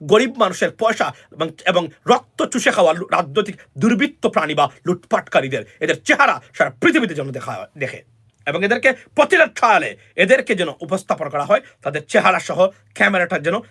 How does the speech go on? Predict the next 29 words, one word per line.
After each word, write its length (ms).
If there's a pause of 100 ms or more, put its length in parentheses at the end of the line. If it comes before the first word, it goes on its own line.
(100)
এভাবে 280
দেওয়া 360
হয়। 100 (200)
এটা 180
আমরা 160
চাই 260
এবং 280
দাবি 240
করে 180
গেলাম 180
আজকে 220
বাংলাদেশের 420 (240)
এই 80
ন-, 140
এই 100
স-, 100
নতুন 320
সরকারকে। 440 (220)
This 120 (100)
is 100
the 100
beginning। 320 (380)
এবং 200 (480)
একটা 140
সরকার 420
স্বচ্ছ 340
থাকলে 260
কি 120
হতে 220